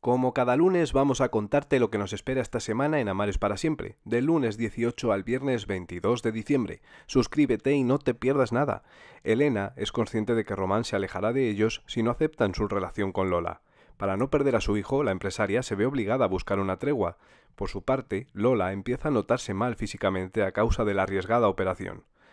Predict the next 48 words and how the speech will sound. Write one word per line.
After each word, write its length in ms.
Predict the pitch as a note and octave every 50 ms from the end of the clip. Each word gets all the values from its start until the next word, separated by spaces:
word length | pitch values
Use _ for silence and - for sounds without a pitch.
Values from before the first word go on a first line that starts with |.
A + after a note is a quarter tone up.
| - - - - _ -
Federico 600 | - B2+ B2+ C3+ C#3+ E3 F#3 - - A#2 A#2+ -
pide 200 | B2+ B2 C3+ B2+
a 60 | -
Chimo 300 | - - A#2 B2 C#3 C3
volver 280 | A2 F#2+ F2+ G#2 A2+
a 60 | B2+ -
Confecciones 540 | G#2+ G2 F#2 G2+ - - G#2+ G2 F#2+ -
Quevedo, 400 | - - F#2 C3+ C#3+ A#2 F#2 D#2+ - - _ _ - - - - - -
al 140 | A2+ A2+
tiempo 260 | - E3+ E3+ E3+ E3 -
que 100 | - A3
descubre 400 | G3+ - - - C#3+ C#3+ D#3+ C3
los 160 | F#2+ - -
planes 300 | - C3 C3 A2 F#2 G2
de 80 | C#3
Victoria 500 | C#3 C3 - - - F#2+ F#2+ G2+ G2+ G#2+
con 160 | - G2 F2+ E2+
Alicia 360 | E2 F#2 A2 - - F2 E2
Crespo. 440 | - E2+ E2 - - - - - - _ _ _ - - _ _
Elena 340 | - A#2 A2+ B2 D3 D#3 C#3
y 60 | A2
Federico 520 | - - F#2+ G2 G2 A2 C3 - - E3 D3+
despiden 380 | G#2+ - - - G#2+ A2 A2
a 60 | G#2+
su 160 | G#2 - A#2+ A#2+
hija 240 | A#2 - C#3+ C3+
después 300 | A2+ G2 - - A2+ A#2
de 80 | B2+ B2+
confirmar 420 | - G#2+ F#2 - G2+ F#2 G#2 B2
su 160 | B2+ - - F#2
gran 220 | F#2+ G2 F#2+ F#2
traición. 560 | - F#2 F2 E2 - F3+ F3+ D3 - - - _ _ _ - - - _
Elena, 440 | - G2+ G#2+ D3 E3+ C3+ F#2+ E2+ F2+
segura 360 | - - G2 G2 B2+ C#3 D3
de 100 | C3 A#2+
que 120 | G2+ A2 G2
Crespo 340 | - G2+ F#2+ - - - -
conocía 380 | G#2+ G2+ G2 - - C#3+ C3
los 140 | A#2 A2 -
planes 320 | - A2 G2+ G2 F#2+ F2
de 80 | F#2 F#2+
Alicia, 480 | F#2 C3+ D#3+ - - E3+ D#3+ D#3+ - -
tiene 200 | A2+ A#2 B2+ A#2+
una 140 | A2+ G#2
fuerte 300 | - - A2+ A2+ - D3+
discusión 480 | C#3 A2 - - - G2 - G2 F#2+ F#2
con 120 | A2+ A#2+
él 240 | B2 G#2 F#2+ G#2 -